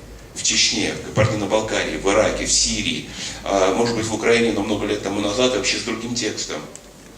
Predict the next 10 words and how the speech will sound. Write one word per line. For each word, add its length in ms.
И 60
показать, 440
как 200
это 120
было 240
сделано. 520
Вначале 400
их 60
было 200
двадцать, 460